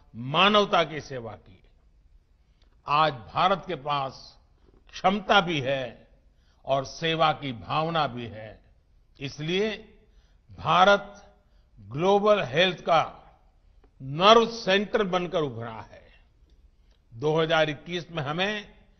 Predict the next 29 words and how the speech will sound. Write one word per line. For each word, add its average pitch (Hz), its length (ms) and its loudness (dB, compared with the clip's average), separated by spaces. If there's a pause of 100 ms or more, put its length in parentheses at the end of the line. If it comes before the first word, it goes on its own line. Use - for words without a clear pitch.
(320)
भारत 175 640 2
की 185 80 -4
इस 151 140 -4
भूमिका 160 560 -4
को 151 140 -10
और 151 260 2
मजबूत 139 560 -8
करना 101 440 -16
है। - 60 -20 (460)
कोरोना 156 680 0
संक्रमण 143 760 -6
घट 135 300 -2
जरूर 156 480 -2
रहा 170 400 -2
है, 135 260 -14 (1300)
लेकिन 147 480 -6
ये 175 100 -4
ऐसा 151 460 -2
वायरस 127 500 -2
है 139 560 -14 (760)
जो 151 140 -4
तेजी 143 560 -6
से 170 180 -6
फिर 165 220 -8
चपेट 151 440 -8
में 160 160 -6
ले 143 200 -2
लेता 120 300 -10
है। - 300 -20